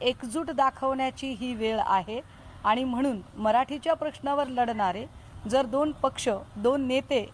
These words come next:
एकत्रित येत असतील, तर ती सुद्धा एकजूट या अर्थाने, या निमित्ताने महाराष्ट्राला बघायला मिळेल. आणि त्यामुळे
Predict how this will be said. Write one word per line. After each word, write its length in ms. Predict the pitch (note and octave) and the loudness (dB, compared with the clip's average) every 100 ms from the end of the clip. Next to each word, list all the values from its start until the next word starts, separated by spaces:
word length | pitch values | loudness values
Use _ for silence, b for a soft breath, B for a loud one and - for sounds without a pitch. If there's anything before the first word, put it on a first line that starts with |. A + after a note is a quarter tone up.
| - | -6
एकत्रित 440 | A#3+ - D4+ D#4+ D#4+ | -6 0 0 0 -2
येत 160 | B3+ A3+ | -2 -2
असतील, 380 | G#3+ - D4 D4+ B B - | -6 -6 -6 -6 B B -2
तर 140 | B3+ A#3+ - | 2 2 -2
ती 120 | D4 | -6
सुद्धा 440 | D4+ C4+ G3+ G#3+ C4+ - | -4 -6 -4 0 0 0
एकजूट 440 | A3+ B3 G#3+ G#3 - F#3 G3+ | -2 -2 -4 -6 -6 -12 -2
या 260 | A3 B3+ | 2 4
अर्थाने, 600 | A3 G3+ G#3 A3 A3 C4 C#4 B B G#3 | 2 -2 -6 -4 -4 -8 -10 B B -2
या 260 | A3+ C#4 | 4 4
निमित्ताने 680 | D#4 A#3 A3+ - G3+ G3+ C#4+ - | 2 -4 -10 2 2 2 -6 -2
महाराष्ट्राला 720 | G#3 F#3+ G#3+ G#3+ - G#3 G#3 | 0 2 0 -4 -2 0 0
बघायला 440 | F#3 F3+ F#3+ F#3+ | -2 -2 -2 0
मिळेल. 340 | F#3 F#3+ A3+ C#4 B B B B | 0 -2 -2 -4 B B B B
आणि 180 | G3+ A#3 | 0 0
त्यामुळे 600 | - B3+ C4+ B3+ C4 | 2 2 2 0 0